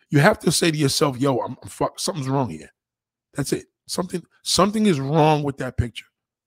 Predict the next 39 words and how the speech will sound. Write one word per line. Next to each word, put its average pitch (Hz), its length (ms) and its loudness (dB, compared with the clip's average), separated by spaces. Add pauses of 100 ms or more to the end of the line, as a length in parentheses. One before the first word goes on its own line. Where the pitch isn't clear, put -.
(920)
There 180 160 6
are 180 60 6
women 185 360 4
that 160 160 -2
are 127 140 0 (300)
dying 151 420 2
to 113 60 -6
fuck - 260 -6
with 123 100 -10
a - 20 -12
nigga 113 200 -12
that 104 100 -14
got 117 180 -8
all 73 100 -14
that. 71 140 -18 (560)
And 190 100 0
even 247 240 4
if 208 140 -10
you 202 100 4
don't 208 280 4
have 147 240 -2
all 143 120 -4
that, 139 200 -8
there, 170 120 -2
there's 151 240 -4
women 185 280 -4
that 160 100 -2
are 143 60 -4
dying 147 320 -6
to 117 80 -10
fuck - 240 -10
with 139 80 -16
a - 20 -12
nigga 143 180 -10
to 127 60 -10
build 175 400 -2
all - 140 -10
that. - 140 -16
So - 220 -8